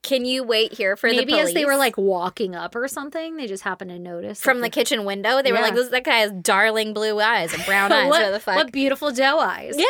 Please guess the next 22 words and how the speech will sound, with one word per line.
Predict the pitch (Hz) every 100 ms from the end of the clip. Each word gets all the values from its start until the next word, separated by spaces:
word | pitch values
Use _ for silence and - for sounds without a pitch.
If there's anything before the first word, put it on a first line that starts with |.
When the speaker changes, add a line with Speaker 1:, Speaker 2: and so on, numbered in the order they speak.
| 494
Speaker 2:
I | 233 339
don't | 254
know. | 196 190
I | 202
Speaker 1:
What | 277
do |
you | 302
Speaker 2:
don't | 269
really | - 196
Speaker 1:
mean? | 170
Speaker 2:
know. | 165 185 -
I |
have | 214
no | 233 208 180
idea. | 170 - - -
But | 262 269 -
they | - 233
got | 240 226 - 226
brown | 220 202 180
eyes. | 156 - - - _ _ _
Speaker 1:
Like, | 254 -
I | 285 392 381